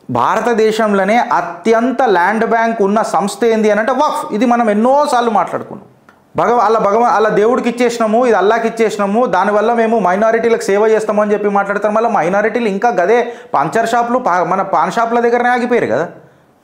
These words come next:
ఎంతమంది ఉన్నారని పెద్ద స్కిల్ డెవలప్ చేసి ఓ తీస్మార్కాన్లు అయిన వాళ్ళు ఎంతమంది ఉన్నారు చెప్పు?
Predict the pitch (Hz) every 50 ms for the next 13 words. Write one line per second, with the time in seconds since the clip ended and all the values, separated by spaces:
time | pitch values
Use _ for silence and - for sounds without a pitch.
0 | _ - 131 156 165 165 233 233 247 247 240 262 254 262 262 262 262 277 277 254
1 | 240 - - - - 185 180 233 240 233 - - 202 233 226 208 226 233 240 247
2 | 226 196 233 240 233 240 240 196 165 190 233 220 - - 208 202 - 226 240 240
3 | 233 247 240 233 240 233 226 240 233 185 147 156 214 208 233 233 233 240 233 240
4 | 226 202 214 208 214 262 277